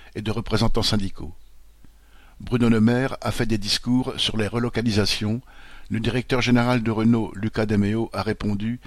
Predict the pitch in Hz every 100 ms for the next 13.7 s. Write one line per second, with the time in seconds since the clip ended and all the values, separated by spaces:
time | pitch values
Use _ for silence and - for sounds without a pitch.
0 | - - - - 98 - 110 113 - -
1 | 110 113 113 120 117 - 110 107 - 117
2 | 113 98 104 107 - 98 101 110 117 123
3 | - - - - - 113 110 117 113 117
4 | - 101 113 - - 156 190 104 110 120
5 | 107 95 - 113 101 110 - 117 - 104
6 | 101 - 110 107 110 101 87 85 82 -
7 | - - - - - - - - 104 110
8 | 113 123 - 110 107 - 98 107 107 123
9 | 113 - 117 110 101 104 117 - - -
10 | - - 107 127 131 139 127 117 110 120
11 | 127 110 113 123 110 104 - 113 117 -
12 | - 123 120 - 90 92 107 110 - -
13 | 123 131 113 117 110 113